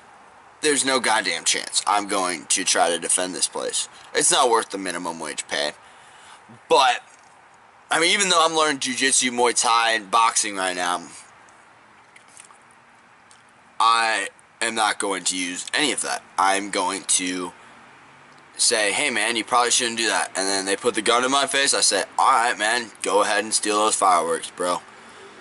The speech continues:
Dude, I, like, I'm not gonna defend this place. I don't even know what I would do. I guess I would call the cops. I don't know. I don't even know if I would. I might just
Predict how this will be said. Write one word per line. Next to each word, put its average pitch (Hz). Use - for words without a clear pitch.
Dude, 113
I, 120
like, 104
I'm 131
not 113
gonna 95
defend 95
this 90
place. 104
I 131
don't 170
even 156
know 147
what 143
I 131
would 117
do. 117
I 107
guess 127
I 131
would 104
call 110
the 98
cops. 95
I -
don't 101
know. 98
I 95
don't 120
even 117
know 117
if 107
I 104
would. 98
I 101
might 101
just -